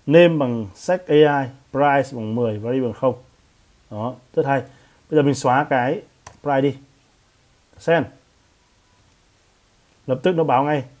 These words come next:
kết quả là thiếu cái, ờ,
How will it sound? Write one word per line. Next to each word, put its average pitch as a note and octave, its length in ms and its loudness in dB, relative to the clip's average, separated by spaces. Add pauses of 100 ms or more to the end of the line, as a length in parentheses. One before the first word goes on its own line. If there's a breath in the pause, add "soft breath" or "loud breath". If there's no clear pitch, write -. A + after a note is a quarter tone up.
kết D#3+ 140 -4
quả - 260 -2 (1160)
là A#2 420 -6
thiếu D3+ 420 4 (340)
cái, A2+ 720 -6
ờ, B2 480 -12